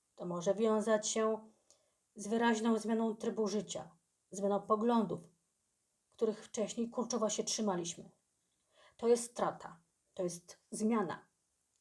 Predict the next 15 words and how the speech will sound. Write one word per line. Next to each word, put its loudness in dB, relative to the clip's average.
Zmiana, 2
która 2
może 2
być -4
niełatwa, 0
ale 4
da 4
nam 2
możliwość 2
zobaczenia 2
czegoś 0
zupełnie 4
w -8
innym 2
świetle. -10